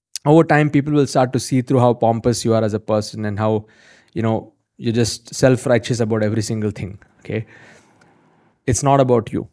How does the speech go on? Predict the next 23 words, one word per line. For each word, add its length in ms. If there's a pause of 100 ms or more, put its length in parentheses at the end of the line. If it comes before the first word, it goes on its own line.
(540)
It's 140
about 240
them. 220 (960)
It's 160
not 160
about 260
you. 160 (1400)
So 440
the 140
back 320
of 120
the 100
jersey 400
represents 800 (760)
who 180
you 180
are. 260 (680)
It 160
represents 640 (100)
what 260
are 40
your 80
characteristics. 1000